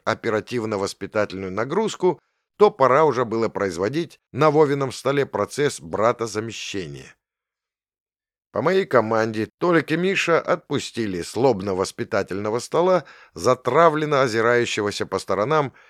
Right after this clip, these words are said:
и плачущего самыми натуральными слезами Назима. А я прямо на его глазах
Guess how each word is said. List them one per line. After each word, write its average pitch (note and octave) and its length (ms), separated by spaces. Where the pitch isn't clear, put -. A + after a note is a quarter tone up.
и - 80
плачущего C3 800
самыми C#3+ 520
натуральными A#2 600
слезами A2 500
Назима. G#2 640
А A#2+ 140
я F#3 320
прямо D3+ 480
на G2 120
его F#2 240
глазах D3 640